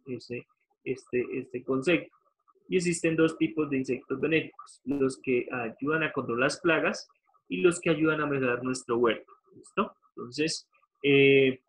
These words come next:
tenemos acá lo que son las mariquitas, que hay más de cuatro mil especies de esta, de esta especie.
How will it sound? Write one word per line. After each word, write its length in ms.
tenemos 400
acá 300
lo 180
que 120
son 120
las 100
mariquitas, 580
que 120
hay 100
más 200
de 160
cuatro 320
mil 220
especies 540
de 80
esta, 380
de 120
esta 200
especie. 440